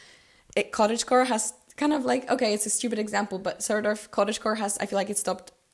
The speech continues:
kind of being about being in nature and reading and picking up vegetables, but it's mostly about having flowy dresses and looking cute and doing fairy makeup. And I feel like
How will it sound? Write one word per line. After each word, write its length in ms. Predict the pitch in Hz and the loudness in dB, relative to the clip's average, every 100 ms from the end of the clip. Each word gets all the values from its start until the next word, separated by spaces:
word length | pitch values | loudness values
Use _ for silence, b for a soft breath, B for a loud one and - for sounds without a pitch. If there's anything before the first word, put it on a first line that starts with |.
| - | -6
kind 120 | 202 | -4
of 120 | 190 | -2
being 220 | 196 196 | -2 -2
about 360 | 180 180 175 180 | 0 2 2 0
being 180 | 196 185 | -2 -2
in 100 | 185 | -2
nature 360 | 175 175 185 | -2 -4 -4
and 180 | 175 180 | -4 -4
reading 420 | 170 175 170 170 | -4 -4 -2 -2
and 240 | 165 165 170 B B B | -4 -4 -6 B B B
picking 280 | 196 202 202 | -4 -2 0
up 160 | 180 180 | 0 2
vegetables, 480 | 170 170 185 180 | 0 -2 -2 -2
but 160 | 180 180 | 2 0
it's 140 | 185 | 0
mostly 280 | 185 180 - | -2 -2 -4
about 260 | 185 175 180 | 0 0 2
having 260 | 196 185 | 0 0
flowy 400 | 190 - 220 185 | -4 2 2 2
dresses 580 | 185 175 - 240 269 269 - | 2 0 2 4 4 2 0
and 280 | 180 180 180 | 0 0 0
looking 260 | 180 196 | -2 -2
cute 340 | 190 185 208 214 | -6 -4 -4 -4
and 260 | 185 180 180 B B B 196 | -4 -4 -6 B B B -4
doing 240 | 190 190 | -2 0
fairy 340 | 190 190 185 175 | -2 -2 0 0
makeup. 460 | 170 170 214 220 - | -2 0 0 0 0
And 100 | 196 | -4
I 80 | |
feel 100 | 196 | 0
like 180 | 196 190 | 0 0